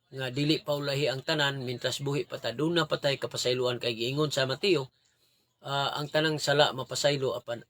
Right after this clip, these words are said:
a-, apan ang pagpasipal. Ang tanang mga sala mapasaylo ug ang im-, unsay imong istorya mapasaylo apan ang pagpasipala sa Espiritu Santo sala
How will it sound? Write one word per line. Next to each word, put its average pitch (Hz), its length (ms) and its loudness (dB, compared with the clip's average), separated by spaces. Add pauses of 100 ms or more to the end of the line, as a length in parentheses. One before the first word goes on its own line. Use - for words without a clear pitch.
(120)
a-, - 200 -10
apan 131 400 -8
ang 123 240 -2
pagpasipal. - 680 -6
Ang 127 200 -6
tanang 175 320 6
mga 165 200 0
sala 151 280 6
mapasaylo 139 600 0
ug 120 120 -4
ang 120 160 -6
im-, 156 280 0
unsay 156 400 0
imong 135 200 -6
istorya 123 400 -6 (500)
mapasaylo 123 480 -2
apan 113 300 -8
ang 120 100 -10
pagpasipala 147 640 -2
sa 120 80 -4
Espiritu - 400 -6
Santo 123 240 -4
sala 123 320 -2